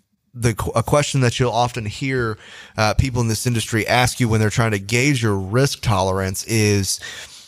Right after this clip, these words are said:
"How would you react if your portfolio dropped twenty percent tomorrow?" And that determines your risk tolerance. If your gut reaction is to,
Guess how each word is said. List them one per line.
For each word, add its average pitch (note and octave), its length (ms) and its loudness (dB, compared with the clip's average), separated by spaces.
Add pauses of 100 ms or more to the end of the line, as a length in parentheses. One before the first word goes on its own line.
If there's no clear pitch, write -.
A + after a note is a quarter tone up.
(760)
"How D#3 320 2
would E3 220 0
you D3+ 100 0
react A#2 580 2
if G2+ 180 -6
your A#2+ 120 2
portfolio A2+ 680 0
dropped G2 420 -2
twenty A2+ 260 0
percent F#2+ 400 -4
tomorrow?" C2+ 500 -6 (1300)
And A2+ 180 2
that C#3+ 220 2
determines C3 420 0
your B2 120 2
risk B2 280 0
tolerance. D#2+ 460 -2
If F#2 160 -4
your A#2+ 100 4
gut A#2+ 340 2
reaction A2+ 640 0
is G2 420 -2
to, F#2 380 -2